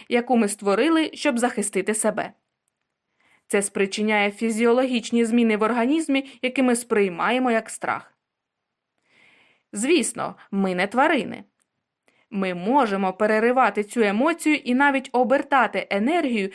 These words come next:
яку вона створює, на власну користь. Кожне з десяти правил покликане надихнути вас і допомогти вам розірвати цей цикл. Але мало хто хоче розвивати для цього самосвідомість і сміливість.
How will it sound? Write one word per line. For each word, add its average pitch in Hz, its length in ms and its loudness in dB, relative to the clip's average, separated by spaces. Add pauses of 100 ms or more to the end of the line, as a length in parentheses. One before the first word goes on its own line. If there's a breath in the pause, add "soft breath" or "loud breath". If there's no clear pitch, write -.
(120)
яку 277 280 2
вона 233 240 4
створює, 320 480 0 (220 loud breath)
на 370 120 2
власну 269 400 2
користь. 160 500 -4 (1200)
Кожне 185 520 2
з 180 40 -10
десяти 196 460 0
правил 262 420 2 (140 loud breath)
покликане 247 560 2
надихнути 240 600 0
вас 262 380 0 (120)
і 254 100 -6
допомогти 269 560 2
вам 269 220 2 (120)
розірвати 240 720 2
цей 262 180 0
цикл. - 360 -8 (1500 soft breath)
Але 359 220 4
мало 269 380 4
хто 214 200 -2
хоче 247 340 2
розвивати 233 540 2
для 233 160 0
цього 240 320 0
самосвідомість 220 920 0 (140 soft breath)
і 330 80 -4
сміливість. 196 720 -4